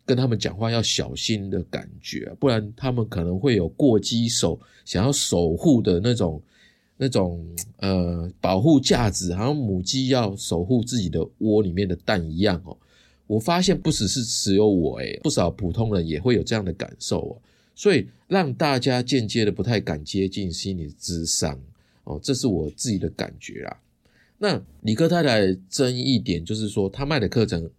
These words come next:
名字好死不死就叫諮商笔记，她第一个踩的地雷就是諮商这两个字，反正呢，她就是踩了下去了，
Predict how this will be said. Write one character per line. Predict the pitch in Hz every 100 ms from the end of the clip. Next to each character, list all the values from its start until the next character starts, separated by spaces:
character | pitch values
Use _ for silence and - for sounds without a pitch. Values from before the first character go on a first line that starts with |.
| -
名 | 90 82 98
字 | - 76
好 | - 101
死 | -
不 | 104
死 | - 73
就 | 95
叫 | 90 85
諮 | - 95 92
商 | 92 85
笔 | 82 69
记， | - 80 - _ _ _ _ _ -
她 | 143
第 | 160
一 |
个 | 147 135
踩 | - 80
的 | 80
地 | 123 113
雷 | 87
就 | 98
是 | 107
諮 | 101 104
商 | 98 98 95
这 | 98
两 | 80 69
个 | 73
字， | - 85 - _ _ _ _ _ _ _
反 | - 90
正 | 147
呢， | 131 104
她 | 123
就 | 113
是 | 113 107
踩 | 92 - 69
了 |
下 | 78 92
去 | 85 95
了， | 73